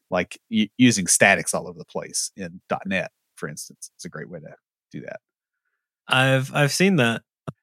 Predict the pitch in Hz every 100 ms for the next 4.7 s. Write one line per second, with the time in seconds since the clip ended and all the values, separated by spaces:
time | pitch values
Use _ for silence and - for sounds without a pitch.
0 | _ 135 123 113 127 101 127 127 135 160
1 | 127 127 127 117 - 120 107 107 110 -
2 | _ _ - 131 113 117 104 - 117 135
3 | 127 - - _ 160 131 202 117 - -
4 | 117 - - 120 113 -